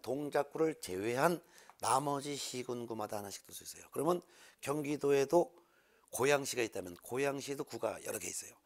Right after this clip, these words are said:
그럼 일산 서구, 일산 동구, 뭐 덕양구, 그러면 각 구마다 하나씩 둘 수 있는 거죠. 수원시에도 수원시 장안구, 뭐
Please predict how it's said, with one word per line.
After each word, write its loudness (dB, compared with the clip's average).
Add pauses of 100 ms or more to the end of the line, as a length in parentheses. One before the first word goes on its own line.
(400)
그럼 -6 (640)
일산 4
서구, -4
일산 2
동구, -4 (380)
뭐 -20
덕양구, 2
그러면 -4
각 -4
구마다 0
하나씩 -10
둘 -12
수 -12
있는 -18
거죠. -20 (560)
수원시에도 6 (340)
수원시 0
장안구, 0
뭐 -4